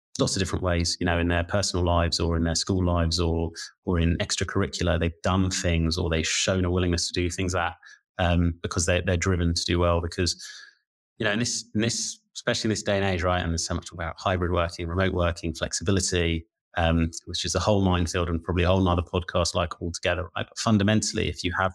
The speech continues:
people and you have a team of people who are naturally self-motivated to achieve and they're ambitious, a lot of those other problems and considerations, they go away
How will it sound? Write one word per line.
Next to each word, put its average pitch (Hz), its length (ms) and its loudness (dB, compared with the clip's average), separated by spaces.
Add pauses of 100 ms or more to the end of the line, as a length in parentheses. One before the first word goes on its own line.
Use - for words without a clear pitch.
(120)
people - 480 -4 (120)
and 92 100 -10
you - 40 -8
have 90 140 -2 (380)
a - 40 -20
team 95 280 2
of 87 120 0
people 90 520 -2 (280)
who 95 120 -2
are 87 80 0
naturally 87 760 -2 (160)
self-motivated 90 1600 -2
to - 140 -4
achieve 82 500 -2 (320)
and 87 120 2
they're 82 120 4
ambitious, - 680 -2 (640)
a 107 40 2
lot 107 140 6
of 98 80 2
those 95 160 4
other 92 180 2
problems 90 420 0
and 87 80 -2
considerations, 90 540 -2
they 92 100 0
go 92 200 2
away 104 260 2